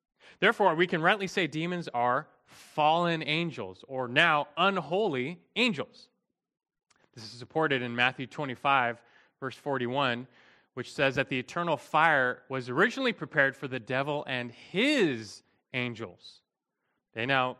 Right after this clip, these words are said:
go with him. Also, we learned in Matthew twelve,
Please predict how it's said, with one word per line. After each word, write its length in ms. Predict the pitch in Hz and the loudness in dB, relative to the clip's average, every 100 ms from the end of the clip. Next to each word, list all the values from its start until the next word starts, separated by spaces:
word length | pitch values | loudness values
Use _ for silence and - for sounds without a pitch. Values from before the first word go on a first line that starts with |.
| 117 110 120 | -18 -20 -4
go 140 | 135 | 0
with 120 | 156 170 | 2 2
him. 180 | 233 - _ _ _ _ _ _ _ _ _ - - - | 0 -2 _ _ _ _ _ _ _ _ _ -20 -6 2
Also, 240 | 202 196 | 2 4
we 100 | 170 | 0
learned 220 | 165 185 | 2 2
in 80 | 160 | 4
Matthew 260 | 160 170 147 | 2 2 -4
twelve, 380 | - 180 165 | 2 4 4